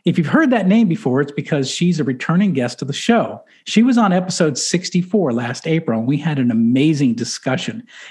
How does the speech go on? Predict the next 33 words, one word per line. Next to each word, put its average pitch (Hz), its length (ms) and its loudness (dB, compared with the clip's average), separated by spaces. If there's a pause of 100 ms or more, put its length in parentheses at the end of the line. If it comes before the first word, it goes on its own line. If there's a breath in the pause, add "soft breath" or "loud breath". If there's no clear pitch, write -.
(100)
Now, 113 140 -2
Karen 214 400 4
is 175 140 2
an 151 140 -2
Emmy 190 260 4
Award-winning 151 600 2
broadcast 170 580 -2
journalist, 123 380 -2
a 113 40 -6
three-time 202 560 2
author, 131 380 -2
and 120 100 0
an 113 80 0
on-camera 135 680 0
communication 127 720 -4
expert. - 560 -4 (560 loud breath)
She 233 220 4
is 294 100 0
the 294 100 2
C 175 360 2
E 151 40 2
O 139 140 0
of 120 100 -4
Speaker 160 500 -2
Dynamics, 131 680 0
where 131 80 -4
she 123 160 -4
helps 123 300 -6
business 170 460 2
professionals 185 680 0
be 123 280 -4
more 117 240 0
effective 135 680 -2